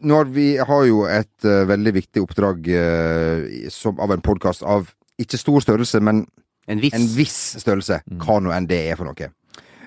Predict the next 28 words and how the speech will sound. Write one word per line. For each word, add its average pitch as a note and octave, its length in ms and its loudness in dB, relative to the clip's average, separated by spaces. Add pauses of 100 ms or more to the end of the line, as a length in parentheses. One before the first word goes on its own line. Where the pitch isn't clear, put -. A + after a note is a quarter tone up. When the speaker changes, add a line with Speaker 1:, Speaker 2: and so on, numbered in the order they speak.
(100)
Speaker 1:
Eh, B2+ 520 4 (840)
så, C#3+ 240 2 (340)
eh, B2 580 2
vi C3 100 2
tar B2 180 2
på G#2 460 0
oss - 320 -6
å G2 440 2
beklage G#2+ 640 0
på A#2 140 0
vegne G2+ 220 -2
av, G2 220 -2
eh, F#2 160 2
V F#2+ 280 2
G G2+ 380 2
Helg. A2+ 200 -2
Speaker 2:
Ja. D2 220 -6 (680)
Speaker 1:
Eh, G#2+ 1120 2 (640)
og B2+ 100 0
det A#2+ 100 0
skal A2+ 100 -4
vi G#2+ 80 2
gjøre. A2+ 200 -2 (240)
Speaker 2:
Mhm. F2 260 -4 (220)
Speaker 1:
Eh, A2+ 160 -2
«V A2+ 320 0
G C#3 100 0
beklager», B2 480 -2